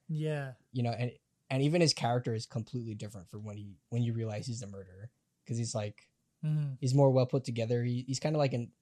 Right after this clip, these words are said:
Speaker 2: like, an embassy kind of person.
Speaker 1: Right.
Speaker 2: But then when he's a murderer, he's, like, long hair, like, beard's all nasty, and he's, I'm like, "Wait, who was this guy?"
Speaker 1: Yeah, so Ying Guan was the aristocrat's son, right?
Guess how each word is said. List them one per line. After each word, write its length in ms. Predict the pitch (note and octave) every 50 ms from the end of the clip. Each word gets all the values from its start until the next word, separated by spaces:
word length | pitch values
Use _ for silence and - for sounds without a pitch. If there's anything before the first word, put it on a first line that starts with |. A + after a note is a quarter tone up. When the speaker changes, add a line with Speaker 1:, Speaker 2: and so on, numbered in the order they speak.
| _ -
Speaker 2:
like, 140 | A#2+ A2+ A#2
an 60 | G#2+ G2+
embassy 420 | G#2 G#2+ A2 A#2 - - B2+ B2
kind 160 | - B2+ B2 B2+
of 60 | B2
person. 480 | - C3 B2+ B2+ C#3+ C#3 C#3+ D3 C3+ _ _ _ _ -
Speaker 1:
Right. 480 | D3+ D3 C#3+ C#3+ C#3 C3+ C3+ C3 C3 - _ _ -
Speaker 2:
But 100 | C#3 B2+
then 140 | D#3 D3+ D3+
when 100 | D3 C#3+
he's 120 | D3 C#3 C3
a 40 |
murderer, 260 | A#2+ B2 C3+ C3+ C3 A#2+
he's, 160 | A#2+ A#2 A#2
like, 280 | A2+ A2 G#2+ - - _ _ _ _ -
long 380 | C3+ B2+ B2 B2 B2+ B2+ B2+ A#2+
hair, 480 | A#2+ A#2+ A#2 A#2+ B2 B2+ B2+ B2+ B2+ A#2+
like, 220 | A#2 A2+ A2+ A#2+ _ - B2 A#2+
beard's 300 | - A#2 A#2 B2 B2 B2
all 160 | B2 A#2+ A#2+
nasty, 640 | A#2+ A#2 A2+ A#2 A#2+ - - C#3 C3 C3 C3 C3 C3
and 100 | B2+ D3+
he's, 280 | E3 A3 A3+ - - - - _ _ _ _ -
I'm 100 | D3 C#3
like, 260 | C3+ C3 B2+ B2+ - _ _ _ -
"Wait, 240 | F#3 G3+ E3 - _ _ _ _ _ _ _ -
who 80 | - C4+
was 200 | A#3 C4 D#4 D4 G#3+
this 120 | G#3+ -
guy?" 280 | - - - A3+ G#3 - _ _ _ _ _ _ _ _ _ _ -
Speaker 1:
Yeah, 160 | F3 F#3+ F3+
so 200 | D#3 - - F3
Ying 240 | E3+ F3+ G3 A3+ A#3+
Guan 260 | A#3+ A#3+ A#3 A3 G3
was 360 | F3+ F#3 F#3 F3 D#3+ D3+ -
the 300 | - E3+ D#3+ D3+ C#3+ C#3+ D3
aristocrat's 760 | E3+ D#3 D#3+ E3+ D#3+ - - D3+ _ - D3 C3+ C3 - -
son, 540 | - - - D3 C#3 C3+ B2+ B2 A#2+ A#2+ A#2+
right? 320 | B2+ B2 B2 B2 B2+ C3+